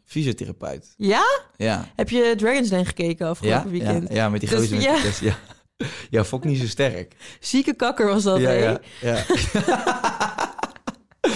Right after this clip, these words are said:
Speaker 1: Ja, nee, maar ik vond het wel een sympathieke gozer. Maar
Speaker 2: Ja,
Speaker 1: ik vond
Speaker 2: super.
Speaker 1: het, ik vond het, het idee niet sterk. Ik had een, eh, voor de mensen die nu zitten te kijken, de Dragon's Den is een programma waarin, eh, mensen ideeën pitchen. Superleuk.
Speaker 2: Het beste
Speaker 1: H B O.
Speaker 2: idee van Nederland, maar dan met vijf investeerders.
Speaker 1: Ja.
Speaker 2: Ja.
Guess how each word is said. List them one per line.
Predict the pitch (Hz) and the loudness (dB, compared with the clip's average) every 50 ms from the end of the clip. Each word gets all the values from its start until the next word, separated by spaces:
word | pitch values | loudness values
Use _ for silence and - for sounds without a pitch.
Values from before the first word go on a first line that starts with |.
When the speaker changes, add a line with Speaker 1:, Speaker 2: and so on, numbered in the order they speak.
| - - - - - - - - - | -2 -4 -4 -4 -4 -4 -6 -4 0
Speaker 1:
Ja, | - 143 147 147 147 | 2 2 4 4 4
nee, | 147 156 165 | 4 2 4
maar | 170 175 185 | 4 2 2
ik | 175 | 2
vond | 175 175 180 | 2 0 0
het | 170 156 | 2 2
wel | 160 170 | 2 2
een | 180 175 | 2 2
sympathieke | 170 180 165 - - 160 170 - 147 | 2 0 0 0 -2 -4 -4 -2 0
gozer. | 160 170 180 175 147 135 | 2 4 4 4 4 4
Maar | 117 123 - | 4 4 4
Speaker 2:
Ja, | 208 208 196 - | 4 4 4 4
Speaker 1:
ik | 151 | 4
vond | 156 151 247 | 2 2 2
Speaker 2:
super. | 220 - 208 | 2 4 4
Speaker 1:
het, | - 185 | 4 4
ik | 190 | 2
vond | 196 156 156 156 | 2 2 2 2
het, | 143 135 - | 2 0 0
het | - - 131 - | -2 -4 -2 0
idee | - 135 120 139 139 151 | 0 2 4 4 4 4
niet | 151 131 | 2 0
sterk. | - - 117 117 110 | 0 0 0 0 0
Ik | 104 | 0
had | 113 117 117 113 127 | 0 0 0 0 -2
een, | 123 120 | -2 -2
eh, | 120 120 120 120 117 117 | 0 2 2 2 2 2
voor | 113 - 120 | 0 -2 -4
de | 113 | -4
mensen | 117 120 120 117 113 113 107 | -2 -2 -2 -2 -2 -4 -4
die | 110 107 | -2 -2
nu | 113 | -2
zitten | 107 104 101 - | -4 -4 -8 -12
te | - - | -10 -4
kijken, | - 110 110 107 - 110 - - - - - - - - | -2 0 0 0 -2 -6 -8 -10 -14 -20 -20 -20 -20 -18
de | - - | -12 -6
Dragon's | 101 113 120 127 123 123 110 | -2 0 2 2 2 0 0
Den | 113 120 | 2 2
is | 120 | 0
een | 117 117 | 0 -2
programma | - - - 123 117 117 | -4 -4 -2 0 0 2
waarin, | 117 117 117 117 117 113 117 | 2 2 2 2 2 2 2
eh, | 113 113 113 | 2 2 2
mensen | 113 113 117 117 113 - - 117 110 110 107 - - - _ | 2 2 0 0 0 0 2 2 2 2 2 0 -6 -12 _
ideeën | - 113 110 117 123 135 127 | -6 -2 0 2 2 2 2
pitchen. | 135 - 131 120 - - 127 | 0 0 0 0 -2 -4 -6
Superleuk. | - - 147 143 139 117 117 131 147 143 - | -4 -2 -2 0 2 2 2 2 0 -2 -4
Speaker 2:
Het | - - - 196 | -2 -2 0 2
beste | 175 208 220 233 | 2 2 4 4
Speaker 1:
H | |
B | 240 | 4
O. | 226 | 4
Speaker 2:
idee | 214 220 214 | 4 4 4
van | 202 202 | 4 4
Nederland, | 190 190 196 190 180 170 165 170 | 2 2 2 2 2 2 2 2
maar | 170 170 | 0 0
dan | 165 170 | 2 0
met | 165 170 165 | 0 -2 -2
vijf | - 180 165 165 | 0 0 0 0
investeerders. | 170 185 170 151 - - 165 - - 113 98 170 165 - - _ | 0 -2 -6 -6 -6 -4 0 2 2 2 2 0 -4 -8 -14 _
Speaker 1:
Ja. | - 190 | -16 -14
Speaker 2:
Ja. | 185 | -14